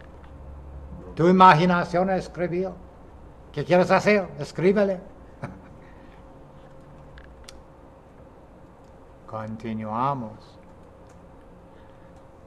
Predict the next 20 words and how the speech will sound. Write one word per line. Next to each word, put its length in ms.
Lo 180
vi 520
anteriormente, 1400
esto 220
no 180
fue 180
mi 160
idea. 320
Lo 180
vi 240
anteriormente 1120
en 140
while. 560
Ups. 420
Y 100
lo 200
vi 180
en 200
while 500
else. 680